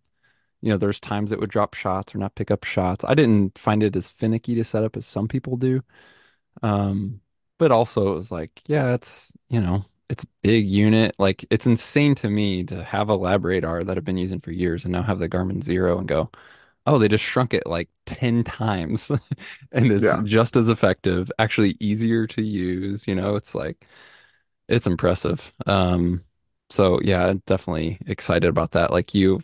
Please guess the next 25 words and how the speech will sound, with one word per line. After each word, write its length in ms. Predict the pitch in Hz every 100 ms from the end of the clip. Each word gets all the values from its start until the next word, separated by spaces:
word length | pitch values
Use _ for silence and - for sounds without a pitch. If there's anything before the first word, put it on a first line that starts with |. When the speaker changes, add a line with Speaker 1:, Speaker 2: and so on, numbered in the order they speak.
| -
Speaker 1:
like, 160 | 85 _ _ -
limited 480 | 120 131 123 120 117
experience, 640 | - - 107 107 104 -
can't 220 | - 95
put 120 | 113
it 60 | 107
on 140 | 101
the 280 | 95 95 101
gear 280 | 104 101 101
of 60 | 98
the 60 |
year 320 | 98 101 98 95
for, 140 | -
like, 200 | 90 -
this 260 | 90 - -
longer 380 | 131 92 95 92
external 340 | - - 92
testing 360 | - 92 - 82
that 100 | -
just 140 | 92
came 160 | - 87
out 120 | -
within 200 | - 92
the 60 | 95
last, 400 | 92 92 -